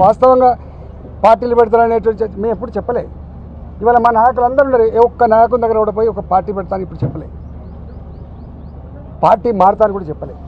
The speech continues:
కానీ ఇవాళ మీరు మంత్రి,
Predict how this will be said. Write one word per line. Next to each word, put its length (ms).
కానీ 120
ఇవాళ 140
మీరు 300
మంత్రి, 280